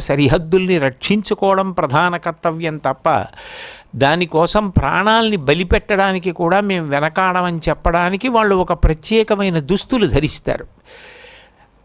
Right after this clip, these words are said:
బాహ్యంలో ఒక రంగు వస్త్రధారణ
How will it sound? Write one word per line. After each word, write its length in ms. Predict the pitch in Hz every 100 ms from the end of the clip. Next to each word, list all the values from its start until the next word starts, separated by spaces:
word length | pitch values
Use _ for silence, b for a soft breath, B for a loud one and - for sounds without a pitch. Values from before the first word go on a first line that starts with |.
| _
బాహ్యంలో 920 | 131 113 143 190 - - 233 233 226 185 202 214 131
ఒక 180 | 156 170
రంగు 340 | 147 190 233
వస్త్రధారణ 800 | 226 175 - 214 180 185 220 220